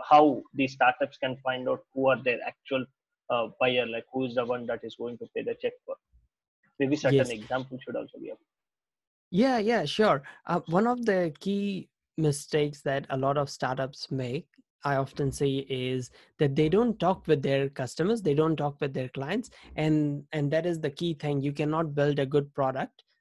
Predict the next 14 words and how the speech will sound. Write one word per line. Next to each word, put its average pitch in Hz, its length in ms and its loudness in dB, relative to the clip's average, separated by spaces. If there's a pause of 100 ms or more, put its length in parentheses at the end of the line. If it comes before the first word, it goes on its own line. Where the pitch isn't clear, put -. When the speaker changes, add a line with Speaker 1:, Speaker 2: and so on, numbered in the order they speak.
(160)
Speaker 2:
until 160 640 0
you 139 540 -4
are 131 220 -4
really 160 480 0
in 139 160 -2
contact 139 440 -6
with 131 180 -8
your 131 120 -6
clients, 131 560 -10
you 135 80 -4
are 127 140 -6
talking 143 340 -2
with 131 160 -6
them 135 420 -4